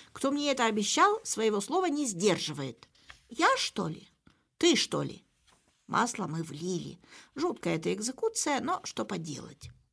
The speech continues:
Обиженный Куба долго ещё дулся, лёжа в коридоре в позе гриль. Ничего, пусть полежит, зато живой. Ибо жизнь без собаки теперь у нас с мужем и не жизнь. Ищу, к примеру, в интернет-магазине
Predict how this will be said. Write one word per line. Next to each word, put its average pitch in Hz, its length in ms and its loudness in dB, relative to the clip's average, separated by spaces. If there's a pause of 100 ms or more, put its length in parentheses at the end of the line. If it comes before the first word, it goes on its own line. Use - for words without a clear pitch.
Обиженный 175 520 -2
Куба 302 360 -4
долго 226 380 -2
ещё 160 240 -4
дулся, 320 640 0
лёжа 185 300 -2
в - 60 -12
коридоре 226 460 -2
в - 120 -18
позе 160 260 -4
гриль. 147 420 -6 (380)
Ничего, 220 580 0
пусть 170 200 -6
полежит, 170 560 -2 (280)
зато 156 300 -2
живой. 139 480 -8 (380)
Ибо 190 240 2
жизнь 320 480 0
без 175 180 -2
собаки 226 420 -2
теперь 214 280 -2
у 196 60 -2
нас 202 200 0
с - 140 -2
мужем 208 320 -2 (100)
и 220 60 -4
не 208 180 0
жизнь. 165 560 -6 (460)
Ищу, 175 400 0
к - 100 -12
примеру, 247 480 0
в 175 100 -4
интернет-магазине 170 1160 -4